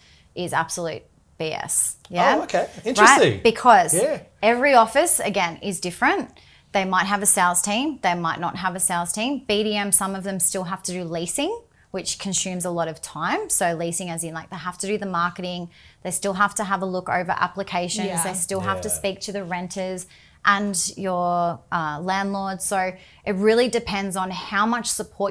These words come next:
Speaker 1: your business development manager has as well. Do they have a V A or do they have a personal assistant that helps with admin or going to photo shoots, collecting keys? There's, there's a lot.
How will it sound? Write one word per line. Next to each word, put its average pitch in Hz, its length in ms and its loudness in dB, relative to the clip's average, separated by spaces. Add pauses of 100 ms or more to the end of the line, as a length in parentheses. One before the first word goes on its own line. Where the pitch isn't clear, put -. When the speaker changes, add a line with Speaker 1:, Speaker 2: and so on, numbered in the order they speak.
Speaker 1:
your 175 80 -4 (120)
business 175 320 -4
development 170 380 -2
manager 160 300 -6 (140)
has 170 140 -4 (140)
as 156 140 -10
well. 170 160 0 (460)
Do 214 120 0
they 185 160 2
have 180 160 2
a - 80 -
V 185 40 0 (220)
A - 20 4 (200)
or 180 100 2 (160)
do 180 40 -2
they 175 180 -4
have 165 140 -2
a - 20 -20 (100)
personal 170 320 -6
assistant 220 400 0
that - 160 -4
helps 165 200 -4
with 160 80 -12 (180)
admin 208 400 0
or 170 60 -4 (120)
going 165 200 0
to - 20 -12 (140)
photo 208 200 4 (140)
shoots, 208 320 0
collecting 175 360 -6 (120)
keys? 214 320 0 (120)
There's, 180 260 -4
there's 170 260 -4
a - 20 -4 (100)
lot. 190 140 4